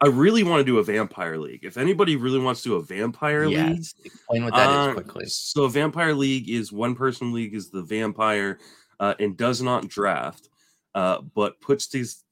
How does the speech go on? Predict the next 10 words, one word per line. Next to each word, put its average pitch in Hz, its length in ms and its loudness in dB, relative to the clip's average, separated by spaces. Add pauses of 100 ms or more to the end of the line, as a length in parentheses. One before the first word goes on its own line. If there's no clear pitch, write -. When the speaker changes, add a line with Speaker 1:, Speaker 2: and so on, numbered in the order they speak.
(100)
Speaker 1:
team 120 240 -4
together 98 840 0
with 98 220 -6
what's 101 280 -4
left 107 180 -6
over 92 300 0
on 85 100 -2
the 78 80 -8
waiver 101 400 0
wire, 73 480 -6